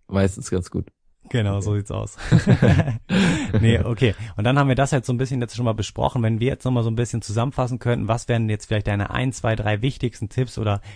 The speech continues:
Speaker 2: deine drei wichtigsten Punkte bei der Herstellerfindung, auf die du ja immer achtest und was hier wirklich noch so die Tipps wären, die du den Zuschauern hier mitgeben könntest?
Speaker 1: Ja, ganz kurz, was du gerade noch angesprochen hast. Du meintest kurz, wir stellen uns nicht als Geschäftsführer unseres Unternehmens dar,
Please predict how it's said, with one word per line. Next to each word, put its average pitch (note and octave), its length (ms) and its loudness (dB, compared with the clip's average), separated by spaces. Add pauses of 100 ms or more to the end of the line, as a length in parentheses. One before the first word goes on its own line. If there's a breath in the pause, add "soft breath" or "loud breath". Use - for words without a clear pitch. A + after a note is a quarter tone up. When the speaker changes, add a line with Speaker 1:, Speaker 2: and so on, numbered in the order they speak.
(100)
Speaker 2:
deine B2 300 2
drei B2 420 0
wichtigsten - 440 -4
Punkte A#2 320 -2
bei G#2+ 100 0
der G#2 100 0
Herstellerfindung, G#2+ 640 0
auf - 140 -6
die G#2+ 120 -4
du G#2 180 0 (320 loud breath)
ja A2+ 100 0
immer A#2+ 260 2
achtest C#3+ 340 0
und A#2 80 -2
was A2+ 140 0
hier A2 140 -2
wirklich A2+ 240 -4
noch A2 100 0
so G#2+ 120 -12
die A2 100 -4
Tipps - 280 -4
wären, G#2+ 120 0
die G2+ 80 0
du G2 200 -2 (300 soft breath)
den - 80 0
Zuschauern A2+ 440 2
hier G2+ 120 2
mitgeben F#2+ 380 -2
könntest? F#2 460 -8
Speaker 1:
Ja, G2 180 -4
ganz A2+ 240 -2
kurz, C3+ 220 2
was A#2+ 120 0
du - 80 -6
gerade F#2+ 240 -2
noch A2 100 -6
angesprochen G2 580 0
hast. A2 180 2
Du A2 40 2
meintest G#2+ 320 2
kurz, G#2+ 280 2
wir G2 260 6
stellen G2+ 300 2
uns G2 180 -2
nicht A#2 200 0
als - 180 -2
Geschäftsführer - 640 2
unseres C3 340 0
Unternehmens A2+ 480 4
dar, A2+ 260 2